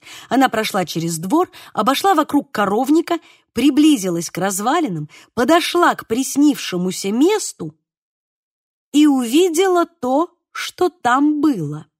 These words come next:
Я проснулась от того, что меня дёргали за плечо.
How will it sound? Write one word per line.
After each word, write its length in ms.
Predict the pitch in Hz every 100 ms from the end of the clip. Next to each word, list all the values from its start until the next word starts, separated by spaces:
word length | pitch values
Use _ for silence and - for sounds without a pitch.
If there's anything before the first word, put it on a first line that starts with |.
| _ _ _ _ _ _ _ _ _ _ _ _ _ _ _ _ _ -
Я 200 | 277 349
проснулась 560 | 320 311 320 285 277 269
от 100 | -
того, 260 | 269 330
что 160 | 311 311
меня 280 | 277 269 233
дёргали 400 | 233 240 269 254
за 100 | 269
плечо. 460 | 262 - 226 147